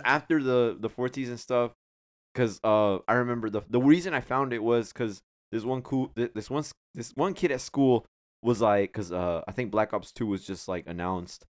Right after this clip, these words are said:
and they were showing the trailers. I didn't have Wi-Fi for it. I wanted to see the trailer for it, and this kid's like,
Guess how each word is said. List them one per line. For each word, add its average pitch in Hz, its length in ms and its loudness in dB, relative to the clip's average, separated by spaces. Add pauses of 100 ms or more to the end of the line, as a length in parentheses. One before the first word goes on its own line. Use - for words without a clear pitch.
(220)
and 95 300 -2
they 98 80 2
were 104 100 4
showing 104 260 -2
the 92 60 -4
trailers. 110 420 2
I 90 80 -2
didn't 98 200 -4
have 92 140 -2
Wi-Fi 95 320 0
for 90 260 -2
it. - 20 -2
I - 80 -6
wanted 85 220 -6
to 85 40 -8
see 87 140 -10
the 82 60 -6
trailer 92 340 -2
for 85 240 -2
it, 80 180 -4 (460)
and 92 280 -2
this 87 120 -10
kid's 98 220 -6
like, 90 200 -2